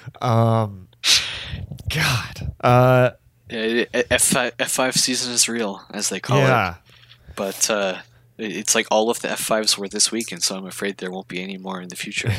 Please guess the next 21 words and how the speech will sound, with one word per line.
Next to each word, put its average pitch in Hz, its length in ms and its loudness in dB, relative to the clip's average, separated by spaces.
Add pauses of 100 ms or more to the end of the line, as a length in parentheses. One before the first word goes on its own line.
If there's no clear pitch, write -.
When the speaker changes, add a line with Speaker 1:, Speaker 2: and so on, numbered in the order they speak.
Speaker 1:
<laughs> - 140 -14
Speaker 2:
But 98 200 -8 (280)
I'm 107 100 -2
sure 120 240 2
that's 98 180 -4
not 98 100 -4
the 165 220 -6
case. - 320 -16
Speaker 1:
Definitely 113 320 4
not 104 140 4
the 98 80 2
case, 90 360 -2
because 104 380 4
all 120 140 6
these 120 180 4
players 123 320 8
that 117 120 6
have 107 160 4
been 113 180 2
F 104 220 -2
fived, 98 500 2